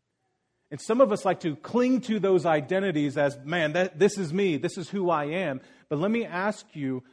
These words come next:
what part of those identities or those of society are truly accepting in their fullest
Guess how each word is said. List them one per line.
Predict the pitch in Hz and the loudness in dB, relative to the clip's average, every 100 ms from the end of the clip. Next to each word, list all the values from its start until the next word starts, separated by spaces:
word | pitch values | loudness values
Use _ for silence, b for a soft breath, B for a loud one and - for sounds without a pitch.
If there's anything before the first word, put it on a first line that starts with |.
| b b b _ _ _ | b b b _ _ _
what | 139 170 247 - | 0 6 6 4
part | - 196 220 190 | -6 0 2 2
of | 151 | 2
those | 165 156 | 0 0
identities | 156 147 165 180 185 143 139 | 0 0 0 -2 0 -2 -2
or | 151 | -2
those | 143 165 165 | 0 0 2
of | 156 147 | 0 -2
society | 165 147 - 180 185 147 139 | -6 -8 -2 0 2 2 0
are | 143 135 | -2 -4
truly | - - - 220 247 254 254 233 | -6 -16 -8 -4 -2 0 -2 -2
accepting | 202 - - 180 - 151 143 | -4 -6 -6 -6 -4 -6 -4
in | 143 | -4
their | 139 | -6
fullest | _ 202 214 226 220 | _ -4 -2 -2 -4